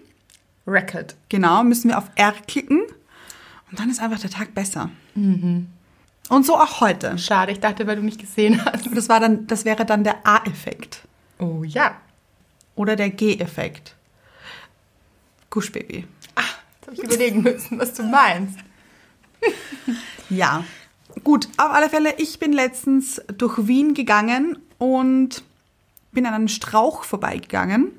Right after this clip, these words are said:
Speaker 2: der gerade anfängt zu blühen. So halb.
Speaker 1: Im Februar?
Speaker 2: Ja.
Speaker 1: Mhm. Ich bin ja die ohne grüne Daumen.
Speaker 2: Ach so. Also er hatte schon so Knospen, die,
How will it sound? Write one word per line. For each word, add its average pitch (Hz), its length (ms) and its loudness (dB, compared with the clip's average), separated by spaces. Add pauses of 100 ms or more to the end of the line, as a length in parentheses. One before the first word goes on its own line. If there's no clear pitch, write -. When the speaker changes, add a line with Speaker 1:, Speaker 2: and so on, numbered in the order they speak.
(400)
Speaker 2:
der 214 120 4
gerade 220 340 2
anfängt 240 460 2
zu 233 100 -2
blühen. 208 560 4 (460)
So 175 220 -8
halb. 175 280 -2 (380)
Speaker 1:
Im 185 160 -6
Februar? 240 460 -4 (520)
Speaker 2:
Ja. 311 300 2 (100)
Speaker 1:
Mhm. 262 280 4 (280)
Ich 240 140 -6
bin 233 100 2
ja 214 180 6 (460)
die 208 140 -10
ohne 190 240 0
grüne 175 240 -6
Daumen. - 340 -8
Speaker 2:
Ach 208 120 -2
so. - 180 -14 (260)
Also 262 200 0
er 285 60 2
hatte 302 160 2
schon 294 160 6
so 285 80 -2
Knospen, 262 600 2
die, 247 320 2